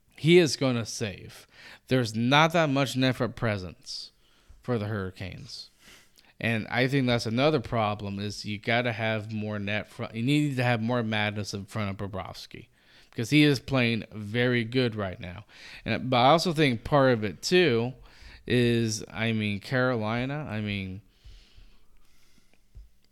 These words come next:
I can't say all thirty of the eight,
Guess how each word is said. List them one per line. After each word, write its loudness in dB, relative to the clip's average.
I 0
can't 2
say 2
all 0
thirty -2
of -2
the -4
eight, -2